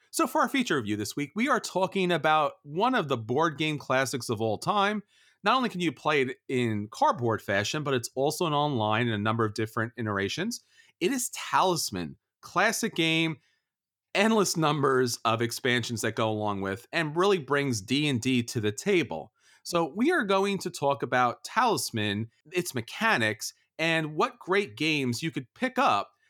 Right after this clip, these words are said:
that utilize those great themes and mechanics in maybe a better way, or just maybe in a way that you haven't thought about before.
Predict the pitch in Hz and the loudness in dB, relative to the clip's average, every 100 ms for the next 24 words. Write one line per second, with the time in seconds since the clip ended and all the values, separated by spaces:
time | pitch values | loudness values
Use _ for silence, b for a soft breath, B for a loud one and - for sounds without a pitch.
0 | _ 170 170 - 185 311 233 160 147 131 | _ -4 -4 -4 -2 0 2 2 2 0
1 | 131 139 - 131 107 - 175 180 147 127 | 0 -2 0 -2 -2 -2 0 0 -2 -6
2 | - 120 123 120 117 - - _ - 175 | -4 -2 0 0 -2 -8 -14 _ 0 2
3 | 175 220 247 214 120 98 123 196 220 247 | 2 0 0 0 0 0 2 2 2 -2
4 | 302 311 135 123 127 143 160 180 170 160 | -4 -2 -2 -2 -4 -2 0 0 0 0
5 | 170 160 120 143 180 175 247 160 101 101 | 0 -2 -2 -2 -2 -4 -2 0 -2 -4
6 | - 92 78 | -8 -8 -8